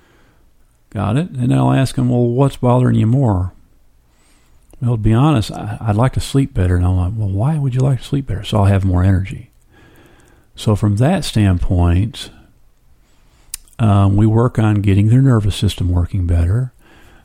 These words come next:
but we also make sure that they're, they're eating healthy. You know, if,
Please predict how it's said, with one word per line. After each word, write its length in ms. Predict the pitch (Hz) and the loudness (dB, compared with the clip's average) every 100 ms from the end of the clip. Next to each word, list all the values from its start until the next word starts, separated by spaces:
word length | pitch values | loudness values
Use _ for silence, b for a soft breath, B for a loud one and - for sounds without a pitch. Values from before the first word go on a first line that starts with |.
| b | b
but 380 | 104 104 104 - _ _ _ _ | 0 2 2 -2 _ _ _ _
we 80 | 143 | 0
also 580 | 196 185 165 139 123 101 - _ _ _ _ - _ _ _ - | 2 2 2 2 0 -2 -12 _ _ _ _ -20 _ _ _ 0
make 180 | 135 - | 0 0
sure 360 | - 135 135 | 0 2 2
that 160 | 123 113 | 2 0
they're, 260 | 110 104 - _ | 0 -2 -8 _
they're 180 | - 107 | -2 2
eating 260 | 127 135 117 | 4 4 4
healthy. 580 | 101 87 - - - - | 4 2 -2 -8 -12 -2
You 100 | 110 | 2
know, 240 | 110 113 | 4 4
if, 220 | 110 - | 2 0